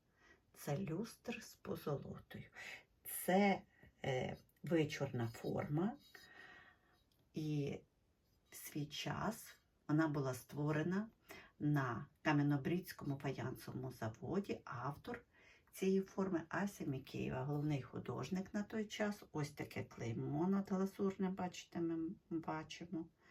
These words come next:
е, Кам'янобрідського фаянсового заводу. Це перший сорт, ціни немає. І це із набору. Пробачте за грюкіт,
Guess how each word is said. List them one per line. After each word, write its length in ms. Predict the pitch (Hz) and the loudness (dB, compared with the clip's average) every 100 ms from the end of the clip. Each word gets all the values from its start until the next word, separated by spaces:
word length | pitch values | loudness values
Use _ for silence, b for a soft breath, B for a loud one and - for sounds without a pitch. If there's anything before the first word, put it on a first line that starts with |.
| B B B B B B - | B B B B B B -8
е, 120 | 151 | -6
Кам'янобрідського 960 | - 156 151 156 151 151 147 - - 143 | -2 0 2 0 0 -2 -4 -6 -6 -4
фаянсового 680 | - 147 139 139 - 156 139 | -2 0 0 0 -4 -6 -2
заводу. 680 | 151 139 143 139 - 139 B B B _ | -2 -2 -2 -2 -2 -6 B B B _
Це 140 | - | -6
перший 520 | 147 151 147 143 147 143 | -4 2 2 2 -2 -6
сорт, 400 | - 147 143 - | -4 -2 -2 -6
ціни 380 | - 156 147 139 | -2 0 2 8
немає. 720 | 131 - - - 156 208 226 | 12 12 12 8 4 4 4
І 100 | 165 | 0
це 320 | 156 - 190 190 | 10 10 10 6
із 220 | 175 196 202 | 2 2 4
набору. 400 | 180 190 147 143 | 2 2 0 -2
Пробачте 580 | 147 143 139 - - | -2 2 2 2 -6
за 140 | 143 139 | -2 0
грюкіт, 540 | - 135 - - 220 | 2 0 0 -4 -6